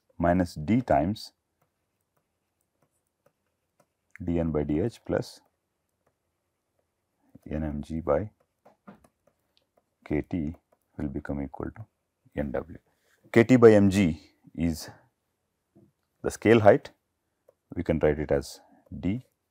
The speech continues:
times dN by dh plus N by h is equals to N W.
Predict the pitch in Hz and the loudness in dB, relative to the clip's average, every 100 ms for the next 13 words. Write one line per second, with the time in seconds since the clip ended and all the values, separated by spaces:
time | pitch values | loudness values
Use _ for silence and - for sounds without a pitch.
0 | _ _ _ _ _ _ _ - 69 69 | _ _ _ _ _ _ _ -2 -2 -2
1 | 67 - - _ _ _ _ _ _ _ | -8 -16 -20 _ _ _ _ _ _ _
2 | - - 82 80 80 73 71 71 80 78 | -16 -8 -4 -2 -2 -2 -2 -4 -8 -6
3 | 98 120 - _ _ _ _ _ _ _ | -6 -6 -12 _ _ _ _ _ _ _
4 | _ _ 101 110 - - - _ _ _ | _ _ 4 4 2 -14 -18 _ _ _
5 | _ _ _ _ _ _ _ _ _ _ | _ _ _ _ _ _ _ _ _ _
6 | _ _ _ _ _ _ _ 92 87 95 | _ _ _ _ _ _ _ -2 0 0
7 | 76 71 67 - 101 - - - _ _ | 0 0 -2 -4 -4 -4 -14 -20 _ _
8 | _ _ _ _ _ _ _ _ _ _ | _ _ _ _ _ _ _ _ _ _
9 | _ _ _ _ _ _ _ _ _ _ | _ _ _ _ _ _ _ _ _ _
10 | - 85 82 76 - - - 85 65 - | -12 -12 -10 -8 -10 -10 -10 -8 -10 -16